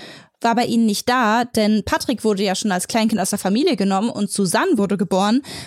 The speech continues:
nachdem er die Familie verlassen hat. Das heißt, ja, aus biologischer Sicht waren sie ja Geschwister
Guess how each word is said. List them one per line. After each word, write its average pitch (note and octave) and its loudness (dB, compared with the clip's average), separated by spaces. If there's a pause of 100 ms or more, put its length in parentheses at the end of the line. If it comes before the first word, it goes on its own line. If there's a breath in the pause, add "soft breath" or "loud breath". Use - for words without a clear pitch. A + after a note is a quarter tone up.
(140 loud breath)
nachdem C#4 0
er C4 4
die F#3+ 0
Familie F#3 0
verlassen F#3+ -4
hat. - -6 (560 loud breath)
Das G3+ -2
heißt, A#3 0
ja, G#3 0
aus A3 -6
biologischer G#3+ 2
Sicht A#3+ -2
waren F3+ 0
sie F#3 0
ja F3 0
Geschwister A#3 -2